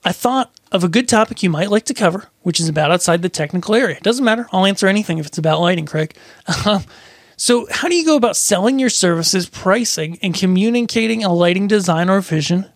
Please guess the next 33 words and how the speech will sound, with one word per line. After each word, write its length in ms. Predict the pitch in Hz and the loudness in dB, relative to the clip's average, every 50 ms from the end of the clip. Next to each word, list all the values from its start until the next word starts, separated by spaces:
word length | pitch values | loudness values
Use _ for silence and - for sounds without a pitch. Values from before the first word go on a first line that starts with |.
| _ | _
to 440 | - - - - 160 139 147 165 - - _ _ | -10 -8 -6 -4 -4 -4 -4 -6 -10 -14 _ _
the 140 | 170 175 180 | -2 -2 -2
client?" 420 | - - - 247 269 277 - - _ _ _ _ _ _ _ _ _ _ _ _ _ _ _ _ _ _ _ | -2 0 0 2 2 0 -2 -8 _ _ _ _ _ _ _ _ _ _ _ _ _ _ _ _ _ _ _
All 140 | - 202 226 | 0 0 2
right, 180 | 214 190 175 151 | 2 2 0 -2
Craig. 300 | - - 170 165 160 156 | -2 0 0 0 0 0
So 160 | - 196 185 | 0 0 2
this 200 | 180 240 233 - | 2 2 2 2
is, 300 | 277 226 175 - - - _ _ _ _ _ - | 2 2 2 0 -4 -8 _ _ _ _ _ -6
I 40 | 180 | -4
mean, 220 | 175 170 175 170 | -2 -2 -2 -2
this 160 | 170 175 - | -2 -2 -2
is 160 | - 170 151 156 | -4 -4 -6 -6
a, 160 | 147 143 - - - _ _ _ _ _ _ _ _ _ _ _ _ _ _ | -10 -12 -14 -18 -20 _ _ _ _ _ _ _ _ _ _ _ _ _ _
a 80 | - | -2
large 320 | 175 165 180 175 175 151 147 | 0 2 2 2 2 0 0
bottle 260 | 156 156 165 165 160 | 0 0 0 0 -2
to 160 | 139 - - 175 | -2 -2 0 2
<laughs> 100 | 170 180 | 2 2
uncrack 560 | 190 180 - - 220 202 165 190 - - - | 2 0 0 0 0 0 0 0 -2 -4 -4
per 180 | - 185 175 | -2 -2 -2
se. 260 | 175 - - 175 170 165 | -2 0 0 0 0 0
This, 240 | 170 190 185 - - - - - - - - - - | 0 -2 -4 -6 -10 -14 -20 -20 -20 -20 -20 -10 -2
there, 160 | - 208 226 | 0 0 0
there's 240 | 262 226 208 226 - | 2 2 2 2 2
a 40 | 311 | 2
lot 220 | 285 294 302 392 | 2 2 2 2
of 100 | 392 349 | 2 2
ways 240 | 269 220 214 226 - - | 4 2 2 2 0 -4
to 100 | - 160 | -6 -4
look 260 | 151 170 170 - - | -2 -2 -2 -4 -4
at 120 | 143 - | -10 -14
this. 300 | - - - - - - | -16 -18 -12 -10 -10 -12